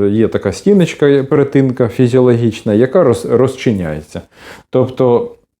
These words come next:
Це коли не зрослися мюллерові, е, протоки. При таких ситуаціях зазвичай немає особливих проблем, відтік крові, він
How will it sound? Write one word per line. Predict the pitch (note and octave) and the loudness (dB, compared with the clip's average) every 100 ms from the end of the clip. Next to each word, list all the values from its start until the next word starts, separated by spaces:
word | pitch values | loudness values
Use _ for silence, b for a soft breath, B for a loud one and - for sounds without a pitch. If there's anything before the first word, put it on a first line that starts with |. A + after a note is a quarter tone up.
| _ _ _ - - | _ _ _ -20 -4
Це | - F3+ | 0 0
коли | B2 A#2+ | 2 2
не | B2+ C#3 | 2 0
зрослися | B2 B2 - A#2+ G#2+ G2+ | 0 -2 -2 -2 -2 -4
мюллерові, | G2 A2 G#2+ G2 F#2+ G2 F#2 F#2 | -4 0 0 0 -2 -2 0 0
е, | F#2+ G2+ | 0 -2
протоки. | F#2+ A2 - G#3+ A3+ G#3 F#3 b b b b _ - - | -2 -2 0 0 2 0 -2 b b b b _ -20 -6
При | E3 F3+ | -2 0
таких | D3 - C3 | 0 -2 -2
ситуаціях | - B2+ C3+ A#2 - A2 | -2 -2 0 0 0 0
зазвичай | G#2 A#2+ A#2+ B2+ - C#3 B2 | 0 0 0 -2 0 0 2
немає | A2+ B2+ B2+ A#2 A2 | 2 2 2 0 0
особливих | A#2 G#2 A2+ A2 G2+ G2 | -4 -6 -2 0 0 0
проблем, | - A2+ B2 F#3+ G3+ | -2 -2 2 2 0
відтік | B2+ B2+ B2+ - A#2+ - - | 0 -2 -4 -2 -2 -2 -8
крові, | - B2+ A2+ G#2 | -2 2 2 2
він | G2+ A#2 G#2 | 0 0 -2